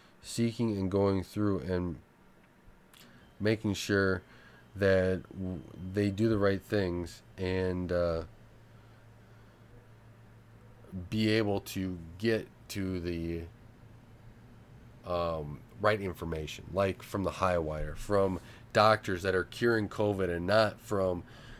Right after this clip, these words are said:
government officials that, "Hey, we are gonna do the right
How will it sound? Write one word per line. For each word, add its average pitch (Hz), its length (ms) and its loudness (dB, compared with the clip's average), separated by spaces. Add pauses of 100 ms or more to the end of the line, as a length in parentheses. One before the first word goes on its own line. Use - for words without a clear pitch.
(120)
government 104 500 4
officials 95 560 -2
that, 92 360 2 (400)
"Hey, 92 280 0 (600)
we 107 160 4
are 104 80 6
gonna 98 220 2
do 95 260 0
the 90 100 -2
right 87 560 0